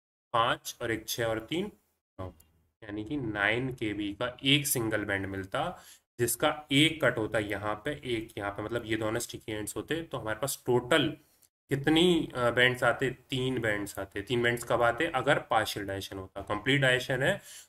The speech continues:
तो हमें तीनों पे कट लगा है, तो सिर्फ दो ही बैंड्स ऐसे होंगे जो कि ई को आर वन की साइड शेयर कर रहे हैं और दो ही बैंड्स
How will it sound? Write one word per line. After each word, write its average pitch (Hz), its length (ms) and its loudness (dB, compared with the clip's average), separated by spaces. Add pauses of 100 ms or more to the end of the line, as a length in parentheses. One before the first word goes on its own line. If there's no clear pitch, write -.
(100)
तो 156 100 4
हमें 139 340 2
तीनों 139 360 4
पे 143 120 0
कट 123 200 4
लगा 107 280 4
है, 165 140 -2
तो 156 100 -6
सिर्फ 143 240 -2
दो 123 240 4
ही 156 120 6
बैंड्स 139 260 4
ऐसे 127 200 2
होंगे 117 180 0
जो 131 120 0
कि 139 100 -2
ई 117 200 -2
को 139 140 2
आर 123 160 6
वन 120 160 0
की 131 140 -6
साइड 117 280 0
शेयर 104 320 0
कर 101 160 2
रहे 113 240 -2
हैं 175 240 -2 (360)
और 131 80 0
दो 131 180 6
ही 185 160 8
बैंड्स 151 480 2